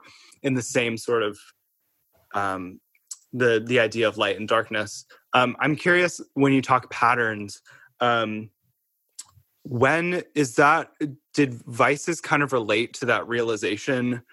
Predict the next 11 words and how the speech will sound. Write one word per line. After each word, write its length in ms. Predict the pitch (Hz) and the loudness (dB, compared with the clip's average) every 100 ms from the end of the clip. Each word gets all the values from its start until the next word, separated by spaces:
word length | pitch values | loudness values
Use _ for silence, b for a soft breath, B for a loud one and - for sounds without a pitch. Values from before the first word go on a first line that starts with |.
| b b _ _ | b b _ _
um, 360 | 120 113 104 104 | 2 2 0 -2
that 140 | 113 | 0
there 120 | 123 | 2
were 80 | 110 | 2
certain 280 | 107 117 98 | 0 -4 -2
patterns 480 | - 110 110 110 110 | 0 2 0 -4 -2
that 140 | 113 | -2
you 120 | 110 | 0
were 220 | 117 120 - | 0 0 -2
undergoing? 760 | 123 120 113 123 127 131 147 151 _ 123 | -2 0 2 2 2 0 -2 -6 _ -2
And 400 | 113 107 104 | -2 -2 -6